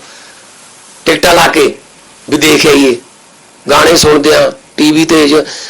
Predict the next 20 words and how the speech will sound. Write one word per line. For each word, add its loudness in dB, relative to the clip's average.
ਕਲਾ-, 0
ਕਲਾਕਾਰ 0
ਹੋਣਾ -2
ਮਾੜੀ 0
ਗੱਲ 0
ਹੈ 0
ਜੀ? -8
ਇਹਨਾਂ 2
ਤੋਂ 0
ਵੱਡੇ 0
ਕਲਾਕਾਰ -2
ਕੌਣ 0
ਨੇ 2
ਜੀ? -4
ਇਹ 0
ਕੀ -2
ਕਰਦੇ 0
ਰਹੇ 0
ਨੇ 0
ਜੀ? -8